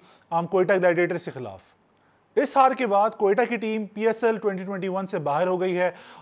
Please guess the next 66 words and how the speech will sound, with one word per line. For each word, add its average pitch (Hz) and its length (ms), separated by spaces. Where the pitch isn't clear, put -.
और 202 120
अब 226 220
उनको 233 260
जो 214 120
है 214 100
वो 226 100
अपने 214 260
नेक्स्ट 190 280
सीजन 202 280
की 202 140
प्लानिंग 175 360
करनी 160 240
होगी। 117 340
वो 202 120
इस 285 260
सीजन 214 280
की 208 100
पहली 190 300
टीम 214 200
बनी 185 200
है 196 120
जो 185 100
कि 190 120
प्लेऑफ्स 180 360
में 185 60
क्वालिफाई 185 320
नहीं 160 280
कर 196 120
सकती, 190 420
क्योंकि 214 180
उनके 214 300
सिर्फ 233 200
चार 202 260
पॉइंट्स 214 360
और 214 80
एक 208 300
मैच 202 220
रह 175 140
गया 175 220
है 180 180
और 208 100
वो 226 100
ज़्यादा 233 260
से 220 140
ज़्यादा 208 260
छः 202 280
पॉइंट्स 202 360
उठा 156 220
सकते 190 280
हैं। 190 100
जबकि 190 220
अगर 214 120
आप 190 160
लीग 226 200
टेबल 208 280
देखें 170 380
तो 214 100
इस 202 160
वक्त 233 540
टॉ-, 208 180
टॉप 208 200
की 220 60
जो 226 80
चार 190 260
टीमें 196 300
हैं 190 220